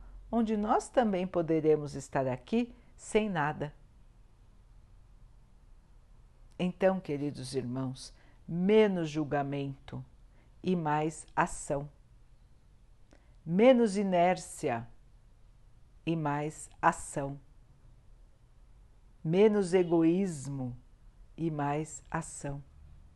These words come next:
Menos orgulho, irmãos, e mais compreensão. Este é o nosso caminho, queridos irmãos. Sem julgamento,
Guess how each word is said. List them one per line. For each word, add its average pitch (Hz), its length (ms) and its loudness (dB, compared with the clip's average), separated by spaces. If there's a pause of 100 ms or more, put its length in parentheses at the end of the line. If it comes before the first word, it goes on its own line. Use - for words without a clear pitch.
(1000)
Menos 202 460 4
orgulho, 180 800 2
irmãos, 123 840 -10 (1300)
e 170 100 -2
mais 151 420 -4
compreensão. 156 1160 -8 (3000)
Este 220 360 0
é 214 40 -2
o 208 80 -6
nosso 190 320 -8
caminho, 175 560 -10
queridos 117 580 -12
irmãos. 131 720 -14 (1040)
Sem 196 380 -2
julgamento, 151 920 -4